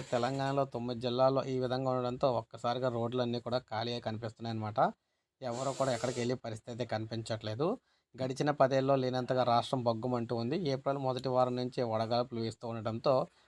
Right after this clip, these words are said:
ఉదయం ఎనిమిది గంటల నుంచి వేడి ప్రారంభమైపోతుంది. మధ్యాహ్నం పన్నెండు తర్వాత ఇంకా బయటకు రాలేనంత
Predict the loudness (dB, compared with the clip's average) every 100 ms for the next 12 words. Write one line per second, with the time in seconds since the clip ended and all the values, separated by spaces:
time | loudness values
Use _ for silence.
0 | _ -2 0 0 0 -2 -2 -2 -2 0
1 | 0 2 2 2 4 4 4 2 -4 -6
2 | -6 -2 0 0 0 0 0 -2 -2 0
3 | -2 -2 0 0 0 0 2 2 2 2
4 | 4 4 4 0 -4